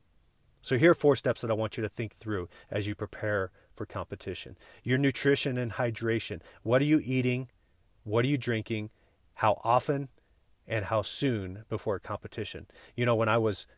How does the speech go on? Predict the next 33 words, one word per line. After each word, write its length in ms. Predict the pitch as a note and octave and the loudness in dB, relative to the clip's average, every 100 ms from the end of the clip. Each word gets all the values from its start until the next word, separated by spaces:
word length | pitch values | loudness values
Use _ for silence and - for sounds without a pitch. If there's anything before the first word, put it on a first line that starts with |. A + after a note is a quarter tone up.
| - | -10
competing 440 | A#2 B2+ A#2+ A2+ | -6 0 0 0
once, 200 | G#2+ - | -4 0
I 120 | G#2 | 0
had 220 | F#2+ A2 | 2 0
a 60 | G2+ | 0
big 340 | F#2+ - A#2+ | -4 -4 -4
fat 320 | - A#2+ F#2+ G#2 | -2 -2 -2 0
burger 300 | G#2+ G2 F#2+ | -2 0 -2
about 220 | G2+ - | -2 -2
three 180 | A#2+ A2+ | 0 2
hours 220 | G#2 G2 | 2 0
before 320 | - - G2+ | -8 -6 -2
game, 220 | G#2 G2+ | -2 -2
and 60 | G2+ | -2
I 60 | |
thought, 320 | A2+ A#2+ G2+ - - _ | -2 2 0 -2 -20 _
"This 160 | D#3 - | 0 0
is 120 | A2 | -2
gonna 200 | A2 F#2+ | -4 -4
digest 560 | F#2+ F2 F2+ F#2 F2+ F#2+ | -2 -4 -2 -4 -4 -6
and 80 | |
I'll 140 | F2+ F2+ | -6 -6
just 240 | E2+ - | -6 -12
be 140 | E2+ E2+ | -12 -12
fine, 420 | - E2+ D#2+ E2+ _ _ _ | -8 -8 -8 -14 _ _ _
get 140 | A2+ | -6
some 180 | - F#2 | -6 -6
energy 300 | F#2+ F2+ - | -6 -6 -10
in 240 | - F#2 E2 | -10 -12 -12
me." 180 | F2 _ _ - | -18 _ _ -4
I 160 | A2 | -4
was 240 | F#2+ F2 F2 | -2 -8 -10
wrong. 460 | F2+ F#2+ E2 F#2 | -4 -4 -4 -10